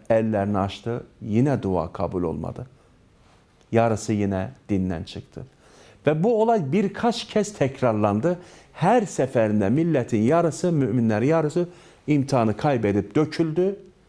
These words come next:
Geri kalan yarısı kaldı. Bu şekilde birkaç kez bu devam etti. En sonunda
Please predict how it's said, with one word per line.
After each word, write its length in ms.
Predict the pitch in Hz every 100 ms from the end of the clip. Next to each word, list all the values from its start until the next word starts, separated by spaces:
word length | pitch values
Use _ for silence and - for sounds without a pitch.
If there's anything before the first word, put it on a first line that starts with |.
| _ _ _
Geri 260 | 127 127 127
kalan 320 | 117 123 131
yarısı 440 | 104 98 98 107
kaldı. 420 | - 87 113 180 180
Bu 80 | 202
şekilde 540 | - 151 - 156 165
birkaç 500 | 160 156 - 196 -
kez 320 | - 170 160 143
bu 200 | 160 175 -
devam 380 | 92 80 76
etti. 280 | 76 - - - _ _ _ _ _ _ _ _ _ _ _ _ _ - - - - -
En 200 | 202 220
sonunda 760 | - 156 110 92 90 90 110